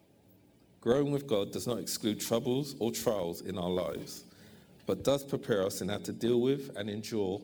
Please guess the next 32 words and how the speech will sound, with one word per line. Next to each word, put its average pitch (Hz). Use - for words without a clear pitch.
and 90
come 110
through 113
them -
when 90
they 90
occur. 90
Some 131
of 143
our 139
failures 131
and 123
challenges 98
lead 107
to 104
our 98
greatest 107
growth 110
in 92
God. -
It 101
can 98
only 123
happen 120
if 90
we 107
place 101
our 104
complete 92
trust -
in -
him. -